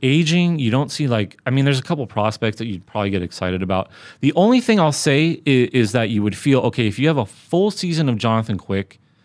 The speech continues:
and maybe if Doughty has a bounce back season, maybe they're not, you know, looking at thirty-one, forty-two, and nine like they were last year. Maybe they're not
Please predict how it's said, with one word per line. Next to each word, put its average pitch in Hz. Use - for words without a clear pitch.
and 98
maybe 120
if 82
Doughty 104
has 110
a 101
bounce 92
back 92
season, 95
maybe 104
they're 110
not, 92
you 110
know, 87
looking 131
at 123
thirty-one, 120
forty-two, 113
and 98
nine 104
like 110
they 113
were 104
last 101
year. 107
Maybe 104
they're 107
not 95